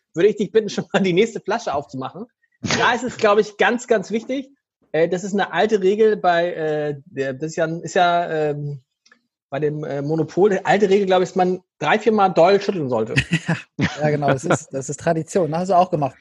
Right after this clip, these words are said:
Speaker 2: als du geöffnet hast. Wieso
Speaker 1: Nee, nee,
Speaker 2: hast
Speaker 1: ich
Speaker 2: du die
Speaker 1: nicht.
Speaker 2: eigentlich schon alle vorher geöffnet? Das, nur wegen des Parketts?
Speaker 1: Ja,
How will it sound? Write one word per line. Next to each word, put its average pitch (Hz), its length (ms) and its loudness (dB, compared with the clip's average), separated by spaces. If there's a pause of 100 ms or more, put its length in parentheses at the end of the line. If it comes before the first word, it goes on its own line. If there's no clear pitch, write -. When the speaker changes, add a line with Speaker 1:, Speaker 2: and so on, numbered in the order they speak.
Speaker 2:
als 135 200 -8
du 143 60 -14
geöffnet 131 320 -10
hast. 127 160 -10 (280)
Wieso 214 160 2
Speaker 1:
Nee, 269 60 4
nee, 254 60 6
Speaker 2:
hast 226 80 6
Speaker 1:
ich 214 80 4
Speaker 2:
du 220 60 4
die 214 80 4
Speaker 1:
nicht. 254 140 -4
Speaker 2:
eigentlich 233 180 0
schon 226 100 -6
alle 208 260 -2 (100)
vorher 202 300 -6
geöffnet? 127 560 -6
Das, 165 220 -10 (300)
nur 226 120 -2
wegen 240 120 -2
des 208 100 -6
Parketts? - 580 -6 (420)
Speaker 1:
Ja, 185 160 4